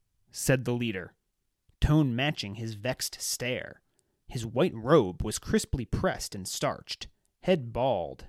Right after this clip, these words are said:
save for dark wisps strewn with gray about his ears. "You dare interrupt the daily worship?"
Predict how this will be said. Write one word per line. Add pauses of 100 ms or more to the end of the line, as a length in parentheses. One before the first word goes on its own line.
(120)
save
for
dark
wisps
strewn
with
gray
about
his
ears. (340)
"You
dare
interrupt
the
daily
worship?"